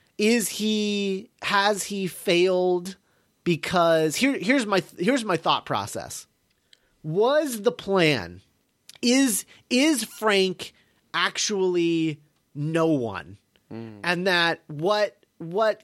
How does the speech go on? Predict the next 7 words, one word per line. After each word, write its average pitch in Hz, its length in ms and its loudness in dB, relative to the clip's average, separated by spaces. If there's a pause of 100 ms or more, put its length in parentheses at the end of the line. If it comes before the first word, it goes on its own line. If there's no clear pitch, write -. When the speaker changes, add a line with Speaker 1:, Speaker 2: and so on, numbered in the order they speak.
Speaker 1:
Carolina's 196 1040 0
mother 175 560 0
was 156 220 -2
actually 156 460 -2
attempting 143 580 -4
to 107 80 -14
do 113 640 0